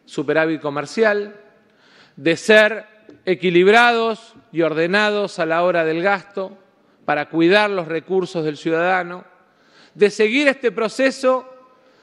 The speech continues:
de no financiarnos con emisión, sino financiarnos a mercado, y también de seguir un camino de acumulación de reservas para darle fortaleza a nuestra moneda.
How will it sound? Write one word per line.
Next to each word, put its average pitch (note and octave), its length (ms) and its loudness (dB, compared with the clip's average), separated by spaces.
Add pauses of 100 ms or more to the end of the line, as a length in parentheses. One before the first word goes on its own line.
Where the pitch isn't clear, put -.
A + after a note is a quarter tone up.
(160)
de F3+ 180 2
no G#3 160 0
financiarnos A3 840 0
con G#3 180 -6
emisión, G3 460 0
sino G#3+ 300 -2
financiarnos G3+ 720 -2
a F#3+ 80 -2
mercado, A#3+ 680 0 (380)
y F#3+ 100 -6
también G#3 520 0
de G3 120 -4
seguir G3 760 -2 (480)
un F3 160 -6
camino F#3+ 380 -2
de F3 80 0
acumulación E3 640 -4
de G3+ 80 0
reservas G#3 440 -2
para E3 180 -2
darle F#3+ 360 0
fortaleza G#3 1120 0
a E3+ 60 -2
nuestra E3 380 -6
moneda. C3+ 540 -8